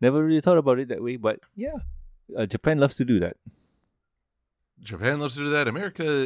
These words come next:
Speaker 2: is getting into that trend, but we're still finding our footing, I think.
Speaker 1: Yeah, like, the West hasn't, the West hasn't done it a lot, but it's done it in some. Like,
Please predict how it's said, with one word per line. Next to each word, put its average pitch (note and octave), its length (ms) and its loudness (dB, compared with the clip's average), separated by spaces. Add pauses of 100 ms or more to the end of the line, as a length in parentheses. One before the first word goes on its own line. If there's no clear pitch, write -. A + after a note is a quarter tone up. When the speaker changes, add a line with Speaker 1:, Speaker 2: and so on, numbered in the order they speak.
Speaker 2:
is G#2+ 340 -4
getting A2+ 360 -6
into A2+ 220 -8
that F#2 160 -8
trend, D#2 480 -12
but F#2 120 -10
we're F2+ 340 -8 (340)
still C#3 240 -6
finding G2+ 340 -8
our D#2 80 -12
footing, C#2+ 380 -12
I C#2 80 -20
think. - 240 -20
Speaker 1:
Yeah, G2 240 -12 (240)
like, G2+ 220 -10 (220)
the A#2 280 -4
West A2+ 420 2
hasn't, A#2+ 360 -2 (500)
the A2+ 100 2
West D#3+ 360 4
hasn't C#3+ 320 2
done A2+ 180 2
it C3 120 -4
a G2+ 100 -6
lot, F#2+ 380 2
but G#2 220 0 (380)
it's G#2+ 220 -6
done B2+ 260 2
it D3 100 -4 (760)
in G2 140 -2
some. F#2+ 540 0 (380)
Like, A2 560 -2